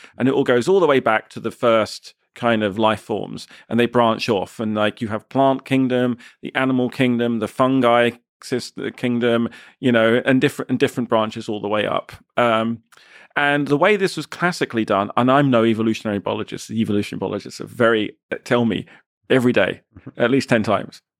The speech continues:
Speaker 2: Yes.
Speaker 1: Uh, uh, I wanna be one, though. I kinda like biology. It's kinda cool, but
Speaker 2: Yeah, it's very cool.
Speaker 1: um, but
Speaker 2: It's
Speaker 1: basically,
Speaker 2: evolutionary.
Speaker 1: what, uh, <laughs> what Darwin and Mendeleev and all these people do is just they draw pictures, right? And they, they taxa. They just con-, they were able to draw pictures and, and say,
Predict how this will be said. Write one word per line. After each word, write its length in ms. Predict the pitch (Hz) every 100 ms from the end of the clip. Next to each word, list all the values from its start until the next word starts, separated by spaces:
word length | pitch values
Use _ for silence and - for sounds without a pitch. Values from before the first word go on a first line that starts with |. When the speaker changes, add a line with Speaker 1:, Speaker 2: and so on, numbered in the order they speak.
| 117
Speaker 2:
Yes. 280 | 123 120
Speaker 1:
Uh, 400 | - - - -
uh, 80 | 123 -
I 100 | 156
wanna 180 | 214 151
be 120 | 113
one, 180 | 98 98
though. 140 | 90 -
I 60 |
kinda 300 | 131 - 226
like 240 | 110 160 -
biology. 320 | 107 101 101
It's 100 | -
kinda 220 | - 160
cool, 380 | - 156 113 -
but 120 | - 127
Speaker 2:
Yeah, 140 | 120
it's 120 | 85
very 220 | - 101 113
cool. 260 | - 87 _ -
Speaker 1:
um, 320 | 139 139 139
but 120 | 160
Speaker 2:
It's 80 | 156
Speaker 1:
basically, 420 | 190 175 101 147
Speaker 2:
evolutionary. 440 | 147 - 82 80 - _
Speaker 1:
what, 480 | 349 339 170 165 156
uh, 240 | 151 151 - - - _ _
<laughs> 500 | _ _ _ - -
what 220 | 165 156 -
Darwin 420 | 151 160 160 151
and 140 | 139
Mendeleev 460 | 139 135 131 135 135
and 140 | 131
all 60 | 131
these 160 | 127 -
people 160 | 139
do 160 | 139 170
is 60 |
just 180 | 190 214
they 80 | 202
draw 180 | 170 240
pictures, 440 | 247 240 - 196
right? 180 | 135 156
And 100 | 156
they, 140 | 156 - -
they 120 | 170
taxa. 480 | 160 180 - 117 104
They 100 | 127
just 180 | 165 -
con-, 220 | 180 170 - - -
they 100 | 143
were 80 | 160
able 180 | 185
to 80 | 165
draw 160 | 151 147
pictures 580 | - 160 - 151 147 135
and, 260 | 131 131 -
and 200 | 139 139
say, 520 | 151 135 135 139 135